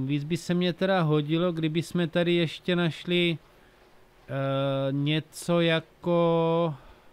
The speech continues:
cisternu. Tady už máme teda konec té mapy. Takže ještě tady je dost velká mapa, kterou můžeme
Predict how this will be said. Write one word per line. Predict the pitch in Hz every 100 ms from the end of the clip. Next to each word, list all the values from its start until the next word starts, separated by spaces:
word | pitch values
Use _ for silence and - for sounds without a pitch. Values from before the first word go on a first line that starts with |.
| - - _ _ - - _ _ - - -
cisternu. | - 165 - 175 143 110
Tady | 98 123 151
už | -
máme | 170 170
teda | 165 180 165
konec | - 156 165 -
té | - 175
mapy. | 165 156 - - 87 - - - - - - - - - - - - - - - - - - 110
Takže | 104 110 143 156 - -
ještě | 120 - - 180
tady | - 151 143
je | 147 156
dost | 170 147 -
velká | 135 135 - 151 160
mapa, | 156 135 - 123 123
kterou | - - 143 151
můžeme | 147 139 120 135 131 135 160